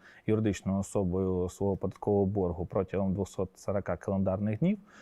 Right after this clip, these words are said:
контролюючий орган вправі звернутися до суду щодо отримання не, отримати рішення про заборону виїзду, е, даного керівника за межі України. Отримавши рішення,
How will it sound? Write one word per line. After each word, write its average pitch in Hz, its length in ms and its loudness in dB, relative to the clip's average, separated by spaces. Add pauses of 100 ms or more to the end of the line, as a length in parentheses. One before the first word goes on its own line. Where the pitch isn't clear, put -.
(200)
контролюючий 113 600 2
орган 107 300 2
вправі 101 360 0
звернутися 101 540 0
до 95 140 0
суду 160 460 2
щодо 101 540 2
отримання 98 720 2 (1400)
не, 104 240 0 (140)
отримати 110 500 2
рішення 123 720 0
про 117 220 2
заборону 104 640 2
виїзду, 90 680 2
е, 90 340 -2
даного 95 440 2
керівника 139 560 0
за 113 220 0
межі 98 320 2
України. 80 640 -4
Отримавши 120 600 -2
рішення, 104 580 0